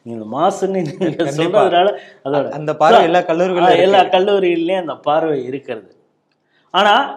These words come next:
Speaker 1: இப்பொழுது இந்த <laughs> முடிவுகள்லாம் பார்த்து பார்க்கும் பொழுது நீங்க சொன்ன மாதிரி அப்படி ஒரு மாசெல்லாம் இல்ல அப்படின்னு. அவனுக்கு ஏதோ வாய்ப்பு இருக்குது, போய் இன்ஜினியரிங் படிச்சுட்டான்.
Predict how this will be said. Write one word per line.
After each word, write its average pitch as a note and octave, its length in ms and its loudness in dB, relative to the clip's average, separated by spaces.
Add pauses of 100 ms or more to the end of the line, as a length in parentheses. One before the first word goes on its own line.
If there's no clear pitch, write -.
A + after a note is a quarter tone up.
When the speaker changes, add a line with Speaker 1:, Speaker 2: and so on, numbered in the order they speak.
(240)
Speaker 1:
இப்பொழுது A3+ 420 2
இந்த F#3 160 0
<laughs> G#3+ 280 -2
முடிவுகள்லாம் G3+ 760 0
பார்த்து D#3 320 -8
பார்க்கும் D#3 380 -6
பொழுது C#3 260 -6 (440)
நீங்க E3+ 180 -2
சொன்ன E3+ 220 -2
மாதிரி E3 180 0
அப்படி D#3 320 0
ஒரு C3+ 120 -8 (120)
மாசெல்லாம் E3 680 -2
இல்ல D3 220 -4 (720)
அப்படின்னு. G2 320 -16 (320)
அவனுக்கு A#2+ 380 -12
ஏதோ C3 140 0
வாய்ப்பு G3 500 4
இருக்குது, F3 360 0
போய் D#3 200 -4
இன்ஜினியரிங் C#3+ 560 -8
படிச்சுட்டான். A#2 500 -18